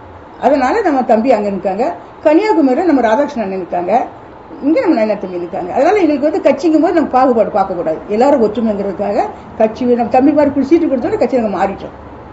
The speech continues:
சரி, சென்னையில எங்களுக்கு தம்பி வேணும், பால்கனராஜ் வேணும், திருநெல்வேலி நானே வேணும், கன்னியாகுமரியில நம்ம அண்ணன்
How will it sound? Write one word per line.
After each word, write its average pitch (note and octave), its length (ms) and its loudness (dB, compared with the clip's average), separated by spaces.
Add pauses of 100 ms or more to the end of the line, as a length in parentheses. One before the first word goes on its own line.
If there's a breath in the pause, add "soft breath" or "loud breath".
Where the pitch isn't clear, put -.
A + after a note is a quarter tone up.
(500)
சரி, C#4+ 220 0
சென்னையில D#4 340 2
எங்களுக்கு C#4 280 0
தம்பி C4+ 240 2
வேணும், A#3+ 320 4 (120)
பால்கனராஜ் G#3+ 440 0
வேணும், B3 360 -2
திருநெல்வேலி C#4 380 4
நானே C#4 240 4 (300)
வேணும், G#3 380 -2 (460 loud breath)
கன்னியாகுமரியில F#4 500 6 (140)
நம்ம C4+ 180 0
அண்ணன் A3+ 300 0